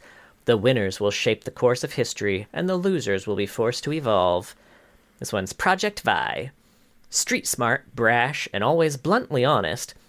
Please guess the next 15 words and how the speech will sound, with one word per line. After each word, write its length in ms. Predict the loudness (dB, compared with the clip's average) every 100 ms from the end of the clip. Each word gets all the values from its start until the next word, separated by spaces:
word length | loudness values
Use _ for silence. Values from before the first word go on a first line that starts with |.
| _
Vi 340 | -2 2 4 2
is 140 | 0
a 60 | -2
central 400 | -2 -2 -2 -6
detective 640 | -6 -4 -4 -2 -6 -4
working 320 | 0 0 0 -6
to 100 | -6
keep 280 | -8 -10 -6
law 320 | -2 0 0
and 80 | -2
order 360 | 0 0 0 -2
in 120 | -4
the 80 | -4
Neon 500 | -4 -2 -2 -2 -2
City. 440 | -2 -4 -8